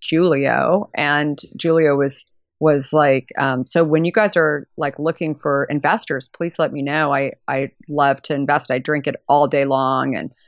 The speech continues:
really awesome." And I was like, "Sure." So he, um, he invested, like, a year later when we were finally taking outside capital. And he said, um, and about two years ago, um, he,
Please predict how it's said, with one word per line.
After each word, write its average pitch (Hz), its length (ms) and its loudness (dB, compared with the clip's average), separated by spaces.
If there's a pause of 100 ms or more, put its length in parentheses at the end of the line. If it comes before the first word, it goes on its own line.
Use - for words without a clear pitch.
(180)
really 147 240 4
awesome." 139 500 0
And 135 160 -4
I 135 120 -4
was 139 160 -12
like, - 160 -6
"Sure." - 180 0
So 151 300 -2 (420)
he, 196 320 4
um, 151 380 2
he 196 140 2
invested, 165 640 0 (100)
like, 151 180 -6
a 151 60 -6
year 151 240 -2
later 139 420 -2
when 147 180 -2
we 143 120 -2
were 139 200 -4
finally 143 320 2
taking 135 460 -4 (320)
outside 139 420 0
capital. 143 560 0 (120)
And 147 400 0 (100)
he - 220 -4
said, 151 400 2
um, 139 340 2 (720)
and 170 300 2 (240)
about 165 400 2
two 269 220 -2
years 156 340 -4
ago, 151 460 -6 (380)
um, 143 380 0 (300)
he, 175 300 -4